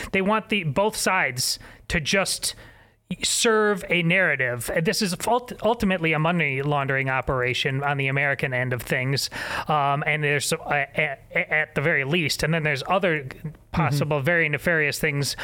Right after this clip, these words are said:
Speaker 1: uh, going on in, that are akin to a Wuhan lab kind of stuff. So, no, they don't want you to know about any of that. Boots on the ground is gonna make it much more likely that you start saying, um, "Come again?"
Speaker 2: Yeah.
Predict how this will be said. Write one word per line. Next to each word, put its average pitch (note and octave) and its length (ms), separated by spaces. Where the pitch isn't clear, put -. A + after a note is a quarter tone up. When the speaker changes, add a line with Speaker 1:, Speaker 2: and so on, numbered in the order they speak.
Speaker 1:
uh, D#3 200
going D#3+ 280
on D3+ 240
in, D3 120
that D#3+ 340
are C#3+ 380
akin F3 400
to D3 440
a D3+ 80
Wuhan D3+ 400
lab E3 360
kind F#3+ 260
of - 100
stuff. F#3+ 360
So, G#3 180
no, A#3+ 160
they G#3+ 160
don't B3+ 220
want G3+ 320
you F3+ 180
to - 160
know F3+ 240
about D3 220
any C#3+ 160
of C3+ 60
that. C#3 220
Boots C#4 240
on B3 120
the F#3+ 60
ground F#3 300
is C#3+ 100
gonna D#3+ 160
make D#3 220
it C#3+ 80
much G3+ 240
more F#3+ 160
likely D#3 320
that C3 60
you D3+ 120
start - 220
saying, C#3 260
um, E3 380
"Come F3+ 160
again?" C#4 240
Speaker 2:
Yeah. A2 180